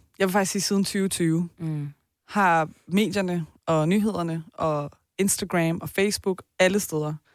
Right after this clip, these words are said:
Speaker 1: har været, øh, præget af frygt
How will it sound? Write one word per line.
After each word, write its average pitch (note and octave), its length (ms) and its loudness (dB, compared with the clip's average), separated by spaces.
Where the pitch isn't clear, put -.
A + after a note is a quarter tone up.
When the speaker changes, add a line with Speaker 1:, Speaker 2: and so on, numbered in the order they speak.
Speaker 1:
har F#3+ 180 2
været, E3+ 460 2
øh, D#3+ 160 2
præget G3+ 520 2
af D3+ 360 -2
frygt - 360 -2